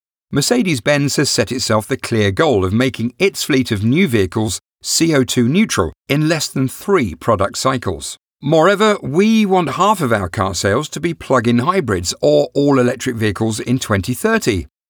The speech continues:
How do such objectives affect Angermann's work?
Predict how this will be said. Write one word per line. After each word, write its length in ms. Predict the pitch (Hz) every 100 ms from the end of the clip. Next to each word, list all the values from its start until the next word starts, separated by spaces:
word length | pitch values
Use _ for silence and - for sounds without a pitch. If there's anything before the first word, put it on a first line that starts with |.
| _
How 200 | 208 277
do 120 | 277
such 380 | 208 175 - - -
objectives 760 | 120 107 139 - 120 104 95 - -
affect 520 | 131 - 147 131 -
Angermann's 560 | 120 123 113 110 107 107
work? 440 | 143 175 107 -